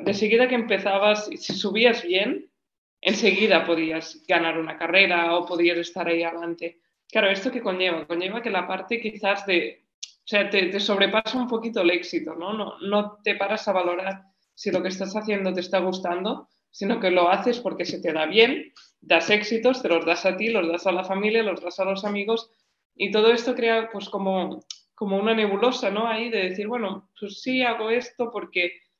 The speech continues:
bueno, pues no, no me desagrada, ¿no? Pero bueno, que no es algo pasional". Y cada vez se está viendo más que, que hay que vivirlo, hay que tener pasión por esto, y sobre todo también un poco vinculado con el tema de la comida.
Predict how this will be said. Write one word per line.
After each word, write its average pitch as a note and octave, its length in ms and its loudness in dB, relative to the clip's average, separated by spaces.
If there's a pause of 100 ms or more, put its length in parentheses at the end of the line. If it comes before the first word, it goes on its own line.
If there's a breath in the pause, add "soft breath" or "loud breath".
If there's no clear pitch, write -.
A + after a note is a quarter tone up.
(420)
bueno, A#3 340 4
pues G#3+ 180 0
no, A3 240 0
no A3 160 0
me A3+ 140 4
desagrada, A3+ 640 2
¿no? B3 260 -2
Pero G3+ 200 0
bueno, G3 320 -2 (140)
que G#3 120 -2
no G#3+ 140 2
es A3+ 200 0
algo F#3+ 460 4
pasional". F#3+ 640 -4 (480)
Y G3+ 360 0
cada F3+ 220 6
vez F#3 200 2
se F3 100 -8
está F3 160 -6
viendo F3+ 320 0
más F3+ 360 -4
que, G3+ 400 -4 (100)
que - 340 -10
hay F3+ 180 0
que F3+ 160 -2
vivirlo, E3 560 0
hay F3 140 2
que F3 200 -2
tener F#3+ 400 -2
pasión F3 460 -6
por E3+ 160 -4
esto, G3 440 -6 (260)
y - 100 -6
sobre E3+ 300 0
todo E3+ 240 0
también F3+ 280 0
un F#3+ 100 -2
poco F#3 220 -4
vinculado F3+ 520 -4
con F#3 120 -4
el E3 160 -4
tema E3+ 220 -2
de F#3 100 0
la E3 120 -2
comida. F3+ 520 -6